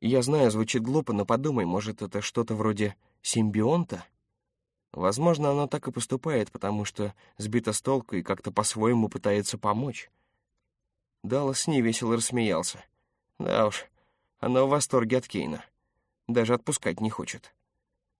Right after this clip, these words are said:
Должно быть, именно через эту трубку существо снабжает Кейна кислородом". Научный сотрудник приблизил изображение и увеличил четкость. Легкие Кейна работали без перебоев, в нормальном ритме,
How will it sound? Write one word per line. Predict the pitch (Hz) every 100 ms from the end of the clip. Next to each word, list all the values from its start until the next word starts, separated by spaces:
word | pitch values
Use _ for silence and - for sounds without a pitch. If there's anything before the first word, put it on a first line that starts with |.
| _ -
Должно | - 78 120 143
быть, | 139 139
именно | 135 131
через | 123 135 123 123
эту | 127 -
трубку | - 143 - 107
существо | 107 113 107 120 123
снабжает | 120 110 104 113 110
Кейна | - 113 110
кислородом". | - 110 113 113 107 - - _ _ _ _ _ _ _ _ -
Научный | 104 107 170 - 139
сотрудник | 135 123 147 135 127
приблизил | 131 127 131 117
изображение | 107 104 98 101 117 143 147 139
и | 120
увеличил | 117 110 110 113 117
четкость. | 110 104 - - - - _ _ _ _ _ _ _ -
Легкие | 120 131 - 113
Кейна | - 135 131 123 110 _ -
работали | 104 110 117 117 113
без | 107 120 -
перебоев, | 113 113 110 87 - - _ _
в | 110
нормальном | 110 104 110 113 113
ритме, | 123 120 -